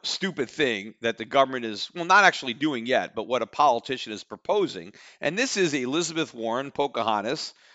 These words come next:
uh, who is a Democratic candidate for president. And she has been talking about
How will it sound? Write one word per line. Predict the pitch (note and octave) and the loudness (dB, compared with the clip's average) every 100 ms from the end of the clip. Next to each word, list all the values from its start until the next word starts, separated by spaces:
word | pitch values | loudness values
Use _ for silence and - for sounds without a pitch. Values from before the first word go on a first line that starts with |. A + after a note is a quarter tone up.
| _ - | _ 0
uh, | A2 A2 | 4 6
who | G#2 C3+ B2+ | 4 -2 -2
is | A#2 A#2+ A2+ | 0 -2 -2
a | - A2 | -4 -2
Democratic | F#2 C3 C3+ C3+ B2 A2+ | 0 0 0 2 2 2
candidate | - A#2 A2+ A2 G#2+ | -2 -2 -2 -2 -4
for | - A2 | -6 -8
president. | G2+ G#2+ F2+ F#2+ C3 D3+ | -4 -2 -2 -4 -6 -4
And | A2+ A2+ | -6 -4
she | F3+ | 0
has | D#3 C#3+ | 2 2
been | A#2+ C3 | 0 -8
talking | - G3 B3+ - | -2 0 0 -2
about | D3 C3+ C3+ | 6 8 8